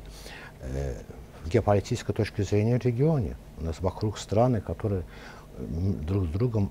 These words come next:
определенные проблемы, некоторых вражеские отношения. Но Азербайджан смог с ними выстроить со всеми очень хорошие отношения. У нас шикарные отношения с Ираном, с Израилем, Грузией, Россией, хотя у них между собой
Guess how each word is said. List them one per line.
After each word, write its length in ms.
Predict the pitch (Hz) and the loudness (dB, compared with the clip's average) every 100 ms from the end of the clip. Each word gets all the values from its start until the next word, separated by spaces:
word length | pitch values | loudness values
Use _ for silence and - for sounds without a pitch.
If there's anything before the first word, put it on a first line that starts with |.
| - | -2
определенные 540 | - 87 98 107 98 | -6 -2 0 2 0
проблемы, 640 | - 85 76 80 92 95 | -2 -2 0 0 2 2
некоторых 480 | 85 92 - 95 73 | 2 0 -2 -6 -4
вражеские 500 | 73 92 95 - - | -2 0 0 -4 -6
отношения. 540 | - 92 85 95 98 87 | -4 -4 -4 -4 -2 -2
Но 140 | 95 | -2
Азербайджан 420 | 101 110 113 160 | 0 -2 0 -2
смог 260 | - 175 175 - - - | 0 -2 -2 -6 -16 -14
с 140 | - 147 | -6 2
ними 160 | 156 | 4
выстроить 520 | 135 151 - 147 143 | 4 4 2 2 2
со 120 | - 135 | 2 -4
всеми 300 | - 147 147 | -2 -2 -2
очень 220 | 139 147 | -4 -4
хорошие 420 | - 151 147 151 | 0 0 0 -4
отношения. 560 | - 143 - 151 131 - - - | -4 -4 -4 -4 -4 -6 -12 -6
У 40 | - | 0
нас 160 | 147 | 2
шикарные 480 | - - - 196 170 | 0 -6 0 2 2
отношения 440 | 107 101 - 117 101 | 0 -2 -2 -2 -2
с 100 | - | -2
Ираном, 420 | 85 95 101 95 | 0 2 0 -2
с 140 | - 87 | -4 -4
Израилем, 680 | 78 95 107 104 104 78 | -2 2 2 2 0 0
Грузией, 520 | 73 113 113 98 95 | 0 2 2 2 0
Россией, 560 | 85 95 - - 107 104 - - | 2 0 0 2 2 2 -4 -12
хотя 280 | - 104 - | 0 2 4
у 80 | 107 | 4
них 200 | 110 104 | 4 0
между 280 | 104 98 98 | 0 0 -2
собой 340 | - 98 110 | 0 2 2